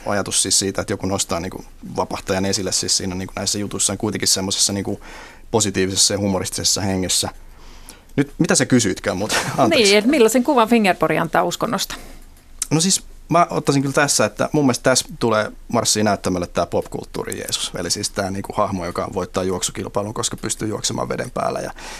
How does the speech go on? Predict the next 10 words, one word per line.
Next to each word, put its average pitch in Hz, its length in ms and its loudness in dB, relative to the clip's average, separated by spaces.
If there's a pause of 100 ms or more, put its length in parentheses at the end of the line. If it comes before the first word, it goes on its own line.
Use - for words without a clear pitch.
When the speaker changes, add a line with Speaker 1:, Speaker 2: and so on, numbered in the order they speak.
(120)
Speaker 1:
ja 120 80 -4
tämmönen, 95 480 2 (340)
siis 110 240 0 (960)
Pirjo 104 200 2
tuossa - 160 0
sanoi, 95 160 -2
tämmönen 95 400 0 (360)
vähän 104 180 2
ehkä 104 140 -2
helppokin, 120 500 2